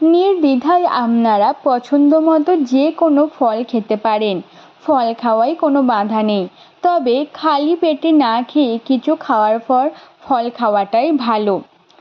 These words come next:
তিন নম্বর, খই। ধানের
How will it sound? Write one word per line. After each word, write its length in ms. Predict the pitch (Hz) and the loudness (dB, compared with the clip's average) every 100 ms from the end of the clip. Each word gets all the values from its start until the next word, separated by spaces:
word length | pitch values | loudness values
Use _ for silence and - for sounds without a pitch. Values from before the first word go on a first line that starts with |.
| _ _ | _ _
তিন 180 | - 269 226 | 0 2 2
নম্বর, 440 | 214 208 208 226 294 - | 0 0 0 -2 -2 -6
খই। 320 | 320 302 196 190 _ - _ | -2 -2 -2 -10 _ -20 _
ধানের 460 | 269 269 302 302 | -4 0 2 0